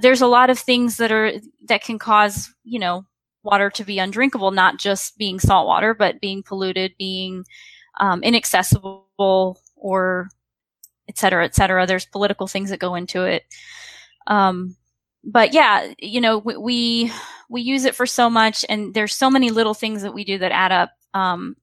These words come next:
especially with the population growing as much as it is, that we've gotta be more and more careful with every drop that we have now. So, um, with that,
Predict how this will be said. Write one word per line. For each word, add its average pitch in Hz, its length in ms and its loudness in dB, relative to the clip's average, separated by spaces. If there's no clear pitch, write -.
especially 262 520 0
with 208 160 -2
the 202 120 -8
population 196 680 -2
growing 185 320 -4
as 190 120 -12
much 185 180 -10
as - 140 -16
it 180 80 -10
is, 190 240 -6
that 196 120 -2
we've 214 200 -4
gotta 208 260 4
be 202 140 -6
more 196 220 -4
and 196 80 -10
more 175 120 -6
careful 185 360 -8
with 185 160 -8
every 180 220 -6
drop 151 280 -2
that - 140 -12
we 196 200 -14
have - 180 -6
now. - 220 -8
So, - 340 -10
um, 196 400 -2
with 202 280 -4
that, 277 640 4